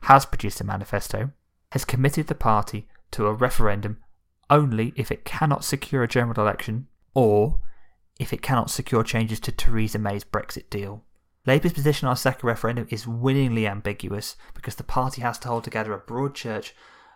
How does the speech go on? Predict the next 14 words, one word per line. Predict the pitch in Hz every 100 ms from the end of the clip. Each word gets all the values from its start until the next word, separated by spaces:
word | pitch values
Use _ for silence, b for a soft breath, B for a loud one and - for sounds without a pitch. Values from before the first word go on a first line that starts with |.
| B -
consisting | 113 120 - 110
of | 101 101 _ _
a | 110
largely | 107 117 143 147 147
pro-Remain | - 139 139 131 123 117 110
base | 107 110 147 - - -
in | -
the | 113
form | 113 104
of | 107
M | 101
Ps | 101 104 101
and | 104
activists, | 107 - 113 -